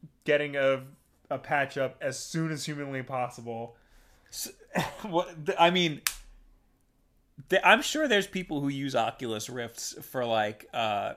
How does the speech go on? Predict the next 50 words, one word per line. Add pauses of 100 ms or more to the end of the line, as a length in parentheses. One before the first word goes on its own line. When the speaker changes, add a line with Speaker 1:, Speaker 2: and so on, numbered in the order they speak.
(540)
Speaker 2:
their
jobs,
you
know?
Speaker 1:
Yeah.
Speaker 2:
Like,
there's
th-, (120)
th-,
research
and,
and
whatnot. (180)
Speaker 1:
Yeah. (100)
Speaker 2:
So,
like,
that's
kind
of
a
big
deal. (360)
Speaker 1:
Yeah. (460)
Speaker 2:
This
is,
this
is,
like,
it's
not
only
just,
like,
a,
like,
a
gaming
device.
This
is,
like,
a
tool
that
people
use.
Speaker 1:
Yeah,
I,
there
was,